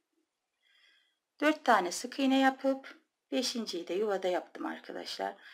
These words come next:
Bu şekilde küçük bir trabzan yaptık buraya. Sık iğneli trabzan. Beş zincir. Beş zincirimi çektim.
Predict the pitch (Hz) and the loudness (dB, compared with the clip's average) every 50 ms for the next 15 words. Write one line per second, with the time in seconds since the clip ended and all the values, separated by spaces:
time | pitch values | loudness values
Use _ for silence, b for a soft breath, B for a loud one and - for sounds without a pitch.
0 | B B B B B B - 294 - - 254 240 - - 180 - - 156 - - | B B B B B B -6 -2 2 2 2 2 0 -4 -8 -6 -4 -4 -4 -6
1 | - _ _ _ _ _ _ _ _ - 320 302 - 285 269 - 254 247 - 240 | -12 _ _ _ _ _ _ _ _ -4 -4 -2 -2 -4 -4 -4 -6 -2 0 2
2 | 202 180 180 180 - - 175 170 - - - - - - 190 _ - - - - | 4 4 2 2 0 -2 -2 -2 -4 -6 -10 -12 -16 -20 -16 _ -10 -8 -8 -8
3 | - - - - 240 247 - 214 170 170 165 175 - - - - - - - - | -8 -10 -10 -12 -6 -2 -2 -2 -2 -2 -4 -8 -10 -10 -10 -10 -10 -10 -12 -14
4 | - - - B B B B B B B B B B B _ 302 339 339 - - | -14 -16 -18 B B B B B B B B B B B _ 6 6 6 6 4
5 | - 247 208 190 185 - 180 170 190 226 - - - - _ _ _ _ _ _ | 4 4 4 4 2 0 2 2 2 0 -4 -8 -16 -20 _ _ _ _ _ _
6 | _ _ _ _ _ _ _ _ _ _ _ _ _ _ _ b b b b b | _ _ _ _ _ _ _ _ _ _ _ _ _ _ _ b b b b b
7 | b b _ _ - 302 311 302 - - 254 240 233 220 202 185 175 160 - - | b b _ _ 0 2 2 2 4 4 4 4 4 4 2 2 0 -2 2 2
8 | 247 247 240 - - - 208 196 202 | 4 4 2 0 0 0 0 0 0